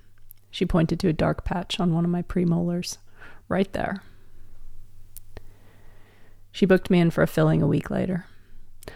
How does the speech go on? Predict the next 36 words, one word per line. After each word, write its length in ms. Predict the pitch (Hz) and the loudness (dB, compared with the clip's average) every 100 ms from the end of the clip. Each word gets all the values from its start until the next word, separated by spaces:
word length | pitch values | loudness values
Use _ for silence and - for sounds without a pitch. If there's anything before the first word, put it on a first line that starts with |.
| - | -2
I 60 | - | 6
went 200 | 170 180 | 8 8
home 160 | 175 | 8
and 120 | 160 147 | 6 2
flossed 580 | 165 156 147 - - | 2 2 0 -4 -6
in 160 | - 165 | -2 0
that 320 | 151 - - | 0 -2 -4
totally 540 | - - 170 170 160 156 | -2 2 2 4 2 2
pointless 500 | - 156 170 - - | 0 -2 -2 -2 -2
way 180 | 113 | 0
we 160 | 156 165 | 2 2
all 140 | 151 | 2
do 300 | 151 147 147 | 2 2 0
after 300 | 151 151 - | 0 0 0
a 60 | 165 | 0
dentist 420 | 156 151 175 - | 0 -2 0 -2
visit, 380 | - 170 185 - - - - - - | 0 2 2 0 -10 -20 -20 -8 2
and 140 | 165 | 4
a 40 | |
large 380 | 147 165 220 - | 4 4 2 2
piece 240 | - 185 - | 0 0 -2
of 100 | 160 | -2
something 400 | 190 180 175 165 | 0 2 2 2
green 640 | 165 165 160 - - 160 | 2 2 2 0 -4 -6
came 240 | - 165 180 | -4 -2 0
out 120 | 175 | 0
of 120 | 156 | -2
the 60 | 165 | -2
gap 420 | 165 - 180 - | -2 -2 -2 -6
where 120 | 180 | -6
she 160 | 165 185 | -4 -4
said 220 | - - | -4 -2
I 60 | 160 | -2
had 180 | 175 | -2
a 40 | 170 | -4
hole. 320 | 151 147 - | -4 -6 -6